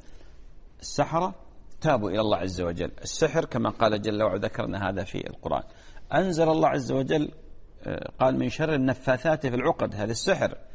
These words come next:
ولذلك ربنا جل وعلا أنزل لنا ال-، ال-، الدواء،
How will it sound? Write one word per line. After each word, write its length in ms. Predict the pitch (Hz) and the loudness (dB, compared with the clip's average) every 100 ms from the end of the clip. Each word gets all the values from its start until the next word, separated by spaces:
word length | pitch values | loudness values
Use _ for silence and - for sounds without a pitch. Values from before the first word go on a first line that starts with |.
| - - - - | -14 -14 -10 -2
ولذلك 500 | 110 135 185 170 143 | 2 6 4 4 2
ربنا 400 | 156 165 143 131 | 2 2 2 2
جل 260 | 123 117 | 2 4
وعلا 480 | 104 90 98 - 143 | 4 4 0 0 -2
أنزل 400 | 185 170 156 139 | 0 2 4 4
لنا 360 | 156 139 135 - - - - - - - | 4 2 0 -2 -12 -14 -16 -18 -6 -2
ال-، 280 | 110 101 | -2 -2
ال-، 1300 | 101 - 53 50 50 50 50 50 50 50 - - - | 0 0 0 0 0 0 0 -4 -4 -4 -4 -4 -6
الدواء، 580 | - 104 104 120 135 | -6 0 4 6 4